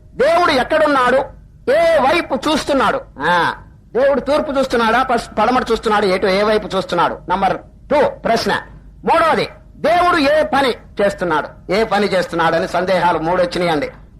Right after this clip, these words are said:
ఎంతమందిని అడిగారో ఏది సరి అయినటువంటి ప్రత్యుత్తరం, ఆ, లభించలేదు. ఆఖరికి వారి దగ్గర అండి ఒక ఆస్థాన పండితుడు ఉన్నాడండి రాజుగారి దగ్గర. వారిని పిలిచినారు. "ఏమండి పండితుడు గారు, ప్రతి నెలా మీకు జీతం ఇస్తున్నాం, మీకు అన్ని శాస్త్రములు తెలుసు,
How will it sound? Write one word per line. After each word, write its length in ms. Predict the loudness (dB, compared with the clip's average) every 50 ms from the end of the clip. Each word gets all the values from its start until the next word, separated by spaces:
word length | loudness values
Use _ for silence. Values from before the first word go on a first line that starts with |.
| -2
ఎంతమందిని 460 | -2 0 0 0 0 2 0 0 0 0
అడిగారో 400 | 0 0 0 0 0 0 2 2
ఏది 260 | 2 2 0 0 0
సరి 180 | -2 0 0
అయినటువంటి 400 | 2 2 0 0 0 0 -2 0
ప్రత్యుత్తరం, 560 | 0 -2 -4 -4 -4 -6 -4 -2 -2 -2 -4 -4 -8 -8 -4 -2
ఆ, 160 | 0 0 0 -2 -2
లభించలేదు. 580 | -2 -2 0 -2 -2 -2 -2 -2 -2 -2 -4 -6 -12 -20 -20 -16 -4 0
ఆఖరికి 380 | 2 2 2 2 0 0 0 0
వారి 280 | 0 0 0 0 -2
దగ్గర 140 | -2 0 0
అండి 320 | 0 0 0 -2 -4 -6 -8 -16 -20 -18 -6 -4 -2
ఒక 100 | 0 0
ఆస్థాన 540 | 0 0 0 -2 -2 -2 -2 0 0 0
పండితుడు 460 | 0 0 0 -2 -2 0 -2 0 0 0
ఉన్నాడండి 420 | 0 0 0 0 -2 -4 -6 -8 -6 -2
రాజుగారి 480 | 0 0 0 0 0 0 0 0 -2 -4
దగ్గర. 160 | -4 -6 -6 -10 -14 -20 -14 -4
వారిని 260 | 0 2 2 2 2 2
పిలిచినారు. 440 | 0 0 -2 0 -2 0 -2 -2 -2 0
"ఏమండి 200 | 0 0 2 0
పండితుడు 360 | 0 0 0 -2 0 -2 0 0
గారు, 220 | 2 2 0 -2 -4 -10 -20 -20 -16 -6
ప్రతి 180 | -6 -2 0 0
నెలా 220 | 2 2 2 2
మీకు 200 | 2 2 0 0
జీతం 320 | -2 -2 -2 -2 0 0 -2
ఇస్తున్నాం, 400 | -2 -2 -2 0 0 0 0 -2 -6 -16 -18 -8 -2
మీకు 240 | 0 0 2 2 2
అన్ని 180 | 0 2 0
శాస్త్రములు 480 | 2 2 0 0 0 -2 -2 0 0 0
తెలుసు, 400 | 0 0 -2 -2 0 -2 -6 -6